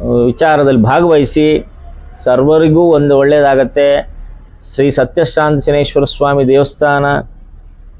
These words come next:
ಮಹಾಲಕ್ಷ್ಮಿ ಲೇಔಟ್, ಶ್ರೀರಾಮನಗರ, ಈ ಸನ್ನಿಧಿಗೆ ಬಂದು ಭಗವಂತನ ಸೇವೆಯಲ್ಲಿ ಭಾಗವಹಿಸಿ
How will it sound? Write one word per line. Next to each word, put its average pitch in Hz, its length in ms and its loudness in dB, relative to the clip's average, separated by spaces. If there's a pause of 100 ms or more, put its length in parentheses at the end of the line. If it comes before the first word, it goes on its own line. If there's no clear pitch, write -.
(340)
ಮಹಾಲಕ್ಷ್ಮಿ 143 500 0
ಲೇಔಟ್, 139 440 0 (800)
ಶ್ರೀರಾಮನಗರ, 160 760 2 (2750)
ಈ 131 120 2
ಸನ್ನಿಧಿಗೆ 143 520 0
ಬಂದು 156 440 2
ಭಗವಂತನ 147 640 0
ಸೇವೆಯಲ್ಲಿ 165 840 0
ಭಾಗವಹಿಸಿ 120 800 0